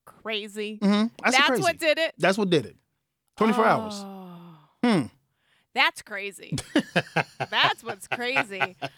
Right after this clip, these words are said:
Speaker 1: Oh my goodness, I was on a Facebook argument yesterday with somebody, and we said a whole heck of a lot more than crazy.
Speaker 2: Mm, see?
Speaker 1: And I agree with you. I think that is something that just should not be worn.
Speaker 2: It's ridiculous.
Speaker 1: Nah.
Speaker 2: It's ridiculous. There is no way I'm gonna promote these murderers.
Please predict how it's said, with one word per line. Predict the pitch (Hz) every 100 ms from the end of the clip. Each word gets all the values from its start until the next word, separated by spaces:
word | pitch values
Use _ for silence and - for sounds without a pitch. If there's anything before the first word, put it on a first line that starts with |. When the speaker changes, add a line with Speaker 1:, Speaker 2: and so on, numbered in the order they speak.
| _ _
Speaker 1:
Oh | 277 320
my | 311
goodness, | 262 294 262
I | 262 302
was | 277
on | 240
a | 175 180 _
Facebook | 277 320 - 285 269
argument | 285 277 285 277 214
yesterday | 262 302 269
with | 247 226 220
somebody, | 240 226 226 220
and | 214
we | 294
said | 330 190
a | 170 170 -
whole | 262 302 302 302
heck | 277 302
of | 302
a |
lot | 294 302
more | 285 311
than | 294 196 -
crazy. | - 349 269 143
Speaker 2:
Mm, | 175 190 175 160 147 135 120 104
see? | - - 131
Speaker 1:
And | 262 247 269
I | 254
agree | 254 220 226 214
with | 196 190
you. | 175 - -
I | - 214
think | 220 214 202
that | 190 180
is | - 180
something | - - 202 196 185
that | 170 -
just | - 170 -
should | 165 175
not | 220 240 -
be | 226
worn. | 196 180 175 175 180 _ _ _ _ -
Speaker 2:
It's | 269
ridiculous. | 285 320 370 160 185 -
Speaker 1:
Nah. | 185 160 - _ _
Speaker 2:
It's | 269 294
ridiculous. | 285 269 165 123 120
There | 269
is | 302 170
no | 226 285
way | 269 233
I'm | 233
gonna | 226 202
promote | 170 214 220 262
these | 190 226 175
murderers. | 139 202 277 180 117 80